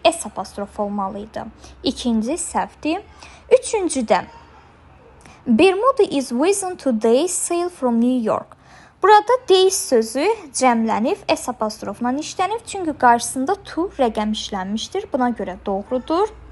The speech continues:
Dördüncüdə, children's pictures. Children sözü kökdən cəmlənən isim olduğuna görə biz buna S şəkilsi artıra bilmərik. Yəlik halı S apostrof deyil, apostrof S-lə düzəlməlidir. Dördüncü test səhvdir.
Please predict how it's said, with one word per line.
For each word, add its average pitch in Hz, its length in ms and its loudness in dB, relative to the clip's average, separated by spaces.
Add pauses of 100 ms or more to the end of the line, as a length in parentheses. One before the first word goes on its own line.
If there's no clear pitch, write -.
(440)
Dördüncüdə, 294 680 4 (520)
children's 415 840 4
pictures. - 640 -10 (1000)
Children 453 520 4
sözü 254 380 -2
kökdən 370 480 0
cəmlənən 214 540 -2
isim 254 320 -4
olduğuna 214 500 -2
görə 330 300 2
biz 349 240 0
buna 247 320 2 (260)
S - 320 -2
şəkilsi 247 540 -2
artıra 320 340 4
bilmərik. 220 480 0 (400)
Yəlik 330 500 4
halı 269 300 4 (480)
S 320 160 0
apostrof 233 580 -2
deyil, 359 460 2 (120)
apostrof 262 520 -2
S-lə - 400 -10
düzəlməlidir. 208 760 -6
Dördüncü 220 440 2
test - 500 -16
səhvdir. 302 520 -4